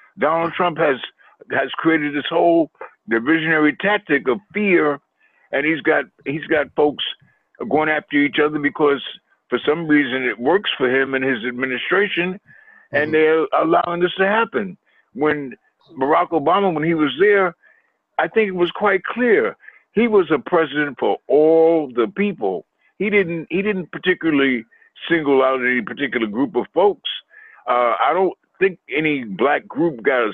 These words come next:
Speaker 1: stimulus package, but quite a few organizations in the Wall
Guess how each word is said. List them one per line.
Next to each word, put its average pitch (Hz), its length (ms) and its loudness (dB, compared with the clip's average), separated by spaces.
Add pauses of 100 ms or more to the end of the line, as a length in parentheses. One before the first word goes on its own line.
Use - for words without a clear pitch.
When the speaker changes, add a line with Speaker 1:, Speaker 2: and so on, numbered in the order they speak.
(140)
Speaker 1:
stimulus 175 420 0 (100)
package, 110 420 -2 (600)
but 127 200 0
quite 139 240 0
a 120 160 0
few 185 380 -2 (400)
organizations 131 880 0
in 104 140 -4
the 98 80 -6
Wall 131 340 4